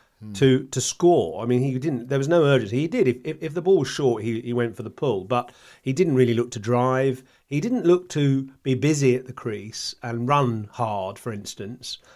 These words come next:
Speaker 2: You know, in contrast to someone like Jonny Bairstow, who, you know, is really kind of lively between the wickets and tries to push the fielders all the time.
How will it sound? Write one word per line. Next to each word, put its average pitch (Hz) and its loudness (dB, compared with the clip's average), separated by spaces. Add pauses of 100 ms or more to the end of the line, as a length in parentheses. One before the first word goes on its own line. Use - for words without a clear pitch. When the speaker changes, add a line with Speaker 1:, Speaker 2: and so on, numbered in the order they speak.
(120)
Speaker 2:
You 120 2
know, 120 2
in 120 2
contrast 131 0
to - -8
someone 117 -2
like 113 -4
Jonny 120 -4
Bairstow, 117 -4
who, 107 -4 (380)
you 120 -6
know, 110 -4
is 113 -6
really 127 4
kind - -6
of 107 -6
lively 127 0
between 117 -2
the 110 -4
wickets 123 -6
and 110 -8 (260)
tries 123 -4
to 131 -10
push 143 -4
the - -8
fielders 110 -4
all 127 0
the 110 -8
time. 104 -4